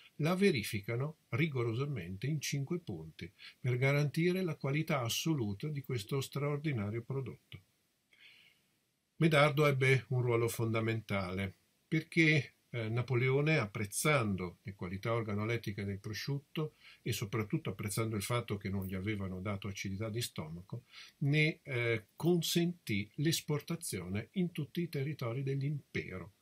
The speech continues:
È quello che in qualche modo fece partire l'attività di commercializzazione dei prosciutti anche all'estero e che diede il via alla attività salumiera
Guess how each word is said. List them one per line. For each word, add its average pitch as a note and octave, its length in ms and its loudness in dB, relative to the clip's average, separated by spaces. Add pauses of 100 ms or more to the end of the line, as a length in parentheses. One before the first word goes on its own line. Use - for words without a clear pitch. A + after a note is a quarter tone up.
(1200)
È G#2 140 -4
quello A#2+ 300 2
che A#2 380 4 (140)
in D#3+ 120 -2
qualche A2+ 320 0
modo G#2+ 280 0
fece G#2+ 360 -2
partire A2 760 0
l'attività G2+ 680 -2
di G#2+ 220 -2
commercializzazione A2+ 1120 -2
dei G#2+ 160 -2
prosciutti D3 640 -4
anche C#3 380 0
all'estero C#3+ 800 -4 (360)
e D#3 100 -6
che F#3+ 180 0
diede C#3+ 580 4
il C#3 200 0
via D#3+ 460 2 (200)
alla G#2+ 460 0 (100)
attività G2+ 600 -4
salumiera G#2+ 680 -4